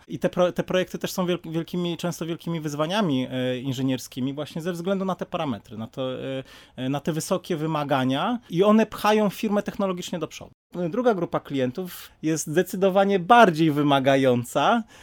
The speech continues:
e, bym powiedział, ale to może nie, e, tyle inżyniersko, co właśnie cała, cała ta oprawa jest bardzo wymagająca, bo,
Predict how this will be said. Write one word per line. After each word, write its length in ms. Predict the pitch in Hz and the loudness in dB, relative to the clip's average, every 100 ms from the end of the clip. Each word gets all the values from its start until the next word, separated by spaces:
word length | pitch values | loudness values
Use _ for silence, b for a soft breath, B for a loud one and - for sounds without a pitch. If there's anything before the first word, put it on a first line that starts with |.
| B - | B -4
e, 360 | 139 143 143 | 0 4 2
bym 180 | 135 151 | 2 -2
powiedział, 480 | 165 135 139 151 175 | -2 0 2 4 2
ale 220 | 165 170 | 4 2
to 400 | 180 - 180 180 175 | 2 2 6 6 4
może 320 | 180 170 175 | 2 2 2
nie, 180 | 190 220 | 2 2
e, 380 | 202 170 165 160 | 2 0 0 0
tyle 280 | - 180 - 175 165 147 | 0 0 0 2 0 2
inżyniersko, 680 | 165 185 240 208 - 160 185 | 0 2 2 0 -2 0 0
co 220 | - 175 | 0 -4
właśnie 400 | 156 185 180 190 | 0 -2 -2 -8
cała, 380 | 165 185 185 185 | -4 0 2 2
cała 260 | - 175 170 | 0 -2 0
ta 140 | 175 | 0
oprawa 540 | 170 - 160 123 107 | -2 -2 -2 0 0
jest 160 | 107 107 | -4 -6
bardzo 240 | 113 110 | -8 -6
wymagająca, 680 | 107 107 104 101 98 - 104 | -6 -6 -6 -8 -10 -10 -10
bo, 240 | 107 120 | -6 -6